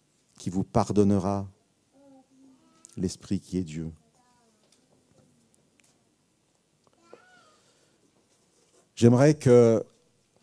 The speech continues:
je veux dire demain, le temps qu'on réfléchisse un peu, on marche plus droit dans la rue. Vraiment. Vraiment.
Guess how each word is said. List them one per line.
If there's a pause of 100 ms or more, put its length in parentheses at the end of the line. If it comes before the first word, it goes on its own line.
(1000)
je
veux
dire
demain,
le
temps
qu'on
réfléchisse
un
peu, (840)
on
marche (320)
plus
droit
dans
la
rue. (2000)
Vraiment. (1500)
Vraiment.